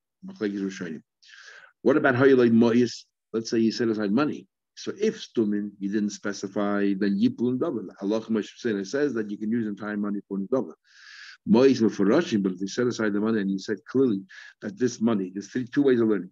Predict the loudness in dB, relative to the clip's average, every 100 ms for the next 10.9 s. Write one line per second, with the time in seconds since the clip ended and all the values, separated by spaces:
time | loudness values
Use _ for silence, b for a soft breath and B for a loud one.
0 | _ -16 -2 0 0 -2 -4 -4 -2 2
1 | 2 2 -4 -6 -10 -12 -12 -8 -10 2
2 | 4 6 4 2 -2 -2 0 2 0 -2
3 | B B _ -2 -2 -2 0 4 4 2
4 | -4 B B -18 2 2 2 -4 -8 -6
5 | -2 2 4 2 2 -2 0 -2 -4 -6
6 | -2 -2 -2 -2 -2 -2 -6 -12 -12 -18
7 | _ -12 -6 -2 0 0 -2 -2 0 0
8 | -2 -8 -6 -6 -4 -4 -2 -2 -4 _
9 | -2 0 -2 -2 -8 -4 -2 0 -2 -4
10 | -8 -12 -4 -2 -2 -4 -2 0 -2